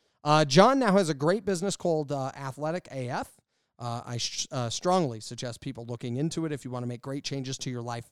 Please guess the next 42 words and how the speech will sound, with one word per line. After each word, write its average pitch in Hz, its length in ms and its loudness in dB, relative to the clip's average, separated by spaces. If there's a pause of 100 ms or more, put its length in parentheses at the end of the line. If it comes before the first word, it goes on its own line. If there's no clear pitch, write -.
(100)
physically 180 500 -6 (300)
and 160 260 4
psychologically. 190 800 -2
It's 202 160 -10
actually 160 380 -2
amazing 135 420 -4
work, 131 280 -8 (360)
uh, 120 200 -4
that 120 160 -4
he's 127 200 -2
doing. 143 420 2
Uh, 127 220 -4
you 127 120 -4
should - 120 -6
follow 170 260 2
him 160 100 -2
on 156 80 -4
social 156 280 -10
media 160 280 -6
channels. 160 420 -6
He 151 80 -10
has 143 100 -8
some 147 120 -6
great 143 200 -8
messages 143 440 -10
for 147 100 -14
people 143 260 -8
out 139 160 -6
there. 139 200 -8 (340)
Uh, 127 160 -4
he's 131 180 -2
incredibly 139 840 -6
direct, 127 600 -10 (560)
like, - 140 -20
really 165 320 2
honest 151 400 2
about 131 180 -2
helping 143 360 2
people 143 260 -2
shift - 360 -2
their 127 120 -6
mindset. 143 560 -4